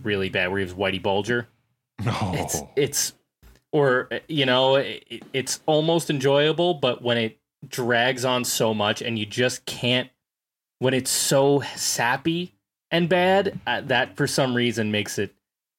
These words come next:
Speaker 1: kind of, of worse.
Speaker 2: Hmm.
Speaker 1: Brooks' grandfather, really a good actor, honestly. Like, he makes the movie, even his, like, delivery of lines. But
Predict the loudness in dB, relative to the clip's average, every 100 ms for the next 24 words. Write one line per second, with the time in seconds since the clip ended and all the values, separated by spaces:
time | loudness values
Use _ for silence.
0 | _ -4 0 2 2 0 -2 _ -4 -4
1 | 0 0 0 -2 -10 _ _ _ -10 -10
2 | 0 2 2 0 -8 -10 _ _ -2 0
3 | 0 2 0 2 2 0 -4 _ _ _
4 | _ _ _ -6 0 2 4 4 2 2
5 | 2 2 0 -2 -4 0 0 0 0 -2
6 | -2 -2 -4 -4 -2 0 -2 -4 -2 -2
7 | -2 -4 -8 _ _ _ _ -12 -4 0
8 | 2 2 -2 -2 0 0 2 0 2 2
9 | 2 0 -2 -2 0 0